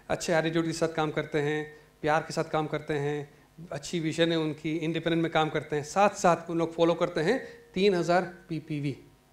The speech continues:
हर महीने। लेकिन हमने जब लॉन्च किया, ladies and gentlemen, <laughs> you know, when we launched three thousand पीपीवी, हम लोगों को बहुत कुछ बताते थे, बहुत कुछ बताते थे।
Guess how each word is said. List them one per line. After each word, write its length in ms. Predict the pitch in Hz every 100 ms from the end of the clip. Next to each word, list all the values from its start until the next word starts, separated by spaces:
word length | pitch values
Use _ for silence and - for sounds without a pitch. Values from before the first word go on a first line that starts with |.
| _ -
हर 120 | 165
महीने। 380 | 151 143 143 139 - - _ _ _ _ _ _ _ _ _ _ _ _ _ _ _ _ _ _ 196
लेकिन 160 | 269
हमने 180 | 269 269
जब 120 | 262
लॉन्च 340 | 185 175 220 -
किया, 340 | 208 170 143
ladies 260 | 156 160 160
and 100 | 156
gentlemen, 320 | 160 151 143
<laughs> 280 | 175 - - 587 494 - - 196 - 247 - - - - - - - - - 165 - - - - -
you 40 |
know, 80 | 180
when 180 | 175 190
we 80 | 180
launched 280 | 190 240 233
three 180 | 208 214
thousand 280 | 208 202 196
पीपीवी, 580 | 185 196 170 160 180 - - _ _ _ _ - _ _ _ _ _ _ 170
हम 140 | 180
लोगों 160 | 180 208
को 100 | 190
बहुत 340 | 156 196 -
कुछ 80 | 214
बताते 420 | 165 156 151 165
थे, 180 | - 120 - _ _ _ _ _ 208
बहुत 180 | 233
कुछ 180 | 233 156
बताते 300 | 147 143 139
थे। 200 | - -